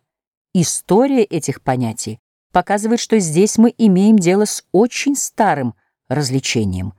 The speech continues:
дыхание, жизнь. Если не существует ничего материального, то не существует также ничего нематериального. Понятие не заключает в себе более ничего.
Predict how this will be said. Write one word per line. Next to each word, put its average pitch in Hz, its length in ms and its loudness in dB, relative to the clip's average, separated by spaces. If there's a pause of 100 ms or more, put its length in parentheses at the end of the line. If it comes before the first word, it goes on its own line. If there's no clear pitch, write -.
(220)
дыхание, 147 760 -4 (180)
жизнь. 147 500 -4 (920)
Если 247 320 2
не 269 120 6
существует - 600 -2
ничего 285 320 2
материального, 165 760 0
то 170 300 0 (340)
не 185 120 4
существует 185 640 -2
также 214 280 0
ничего 226 380 2
нематериального. 123 1040 0 (420)
Понятие 147 720 -2 (280)
не 175 240 4
заключает 135 680 -4
в - 60 -14
себе 214 380 0
более 123 480 -2
ничего. 170 580 -2